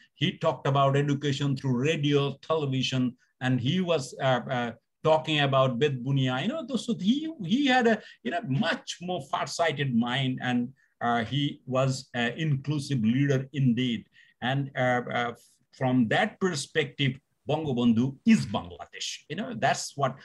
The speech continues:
whatever his ideas, you know, got reflected into the constitution, the war of, uh, uh, you know, the declaration of the independence, everything really emanated from the, uh,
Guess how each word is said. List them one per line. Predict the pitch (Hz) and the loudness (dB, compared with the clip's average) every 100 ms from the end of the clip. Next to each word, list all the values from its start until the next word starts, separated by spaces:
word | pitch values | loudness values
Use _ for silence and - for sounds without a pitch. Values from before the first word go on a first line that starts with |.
| _ | _
whatever | - 135 190 190 151 | -4 -2 0 0 0
his | 143 135 - | 0 0 -2
ideas, | 131 151 135 131 123 - _ | -2 0 0 0 -2 -12 _
you | 120 | -2
know, | 123 113 120 101 | -2 -2 -4 -2
got | 139 135 | -2 0
reflected | 135 147 - 135 127 - 123 110 | -2 -4 -2 -2 -2 -2 -4 -4
into | 143 175 165 - 139 131 _ - | -2 -2 -2 -2 -2 -2 _ -4
the | 110 - | -4 -4
constitution, | 143 139 139 - 131 135 - 127 123 - _ - | -4 -4 -4 -6 -4 -2 -2 -2 -2 -6 _ -8
the | 110 117 117 - | -2 0 -2 -4
war | 120 131 139 | -2 2 2
of, | 131 113 - | 2 -2 -4
uh, | 120 117 123 - | 0 2 0 -2
uh, | 117 117 - | -2 -2 -2
you | 120 | -2
know, | 117 113 | -2 -2
the | 117 | -6
declaration | 107 135 135 131 - 120 | -8 -4 -2 -2 0 -2
of | 107 | -2
the | 117 - | -4 -2
independence, | 135 127 - 120 120 123 | 0 0 0 -4 -4 0
everything | 180 170 175 - 143 131 | -2 0 -8 -4 0 0
really | 113 117 113 110 - - | 2 0 -2 -4 -12 -6
emanated | 160 156 139 123 123 131 - | -2 0 0 0 0 -4 -6
from | - 117 110 107 - _ | -8 -2 0 -2 -6 _
the, | 110 117 | -6 -6
uh, | - 131 139 131 110 | -2 -4 -2 -2 -2